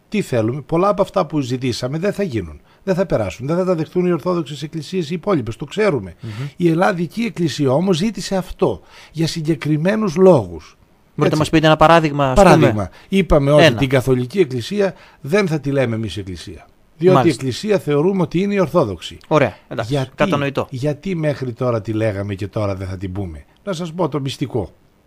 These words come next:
Speaker 2: Ναι,
Speaker 1: Έτσι.
Speaker 2: ναι, ναι, ναι, ναι.
Speaker 1: Έχουμε την πικρία μας ότι ενώ έχουμε ένα θεολογικό διάλογο με τη Δυτική Εκκλησία, την Καθολική Εκκλησία, ξέρουμε ότι είναι η Δυτική Εκκλησία. Τώρα αποφασίζουμε να την πούμε με αυτόν τον μειωνοτικό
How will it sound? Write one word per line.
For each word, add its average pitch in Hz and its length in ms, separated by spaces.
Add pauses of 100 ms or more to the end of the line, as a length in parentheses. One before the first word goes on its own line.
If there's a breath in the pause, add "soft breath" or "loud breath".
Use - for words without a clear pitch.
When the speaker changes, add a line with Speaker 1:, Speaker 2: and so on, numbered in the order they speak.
(100)
Speaker 2:
Ναι, 143 180
Speaker 1:
Έτσι. 131 180
Speaker 2:
ναι, 123 140
ναι, 117 120
ναι, 107 120
ναι. 139 100
Speaker 1:
Έχουμε 185 280
την 131 160
πικρία 107 440
μας 160 220 (200 soft breath)
ότι 135 300
ενώ 156 220
έχουμε 165 320
ένα 143 140
θεολογικό 113 540
διάλογο 120 440
με 98 80
τη 95 140
Δυτική 98 380
Εκκλησία, 127 400
την 170 120
Καθολική 110 440
Εκκλησία, 95 500 (200 soft breath)
ξέρουμε 202 380
ότι 160 120
είναι 190 360
η 151 60
Δυτική 135 360
Εκκλησία. 139 500 (440 soft breath)
Τώρα 175 200
αποφασίζουμε 180 720
να 131 160
την 107 220
πούμε 117 420 (460)
με 113 100
αυτόν 185 340
τον 123 140
μειωνοτικό 120 880